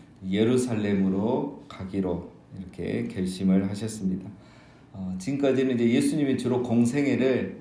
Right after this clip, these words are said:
이제 북쪽, 저 갈릴리 지역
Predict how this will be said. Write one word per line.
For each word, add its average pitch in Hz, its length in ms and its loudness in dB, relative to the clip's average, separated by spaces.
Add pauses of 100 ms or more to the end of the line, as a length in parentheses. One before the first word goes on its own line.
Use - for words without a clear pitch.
이제 107 100 -8
북쪽, 120 720 2
저 107 440 -6
갈릴리 127 600 0
지역 95 560 -2